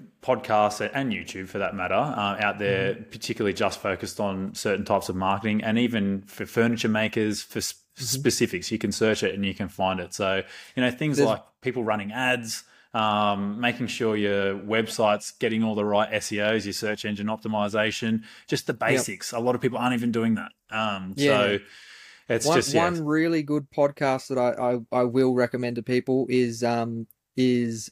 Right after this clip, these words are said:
Speaker 2: um, Marketing Mentor. Um, Mark, oh, what's his name? Mark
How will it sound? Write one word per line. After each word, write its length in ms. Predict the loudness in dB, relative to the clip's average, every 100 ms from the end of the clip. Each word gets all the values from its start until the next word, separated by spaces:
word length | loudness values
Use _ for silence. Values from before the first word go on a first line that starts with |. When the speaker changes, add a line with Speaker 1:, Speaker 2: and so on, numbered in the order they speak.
| _ -6
Speaker 2:
um, 540 | -4 -4 -8 -10 -14 _ -2
Marketing 460 | 0 0 -2 -2
Mentor. 500 | -4 -4 -4 -6 -8 -12 _
Um, 640 | -4 0 0 -2 -4 -6 -10 _ -16 -6
Mark, 580 | 0 2 2 -2 -14 _ -8
oh, 320 | -4 -2 -2
what's 140 | -4
his 120 | -6 -4
name? 240 | -4 -2
Mark 380 | 0 0 0